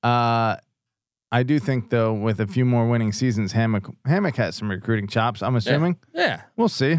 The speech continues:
Speaker 1: I'm buying in. Well, Las Vegas, uh, if you're watching on YouTube, this graphic here, they are projecting six and a half wins, Patty C.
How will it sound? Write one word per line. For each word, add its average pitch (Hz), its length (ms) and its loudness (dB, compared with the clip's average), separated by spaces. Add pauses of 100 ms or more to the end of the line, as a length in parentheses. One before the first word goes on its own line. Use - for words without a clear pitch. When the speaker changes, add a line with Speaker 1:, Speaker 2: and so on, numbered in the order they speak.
Speaker 1:
I'm 269 140 -2
buying 226 340 2
in. 156 260 -2 (500)
Well, 196 100 4
Las 269 260 2
Vegas, 226 600 0
uh, 170 200 0
if 160 80 -2
you're 170 80 0
watching 175 280 0
on 160 100 -4
YouTube, 156 360 -2
this 135 320 -2
graphic 139 440 -4
here, 123 320 -4 (100)
they 156 220 -2
are 165 180 0
projecting 135 1000 -4 (400)
six - 540 -2 (100)
and 180 160 2
a 160 100 0
half 165 300 -2
wins, 156 340 -2
Patty 101 300 -4
C. 90 280 -8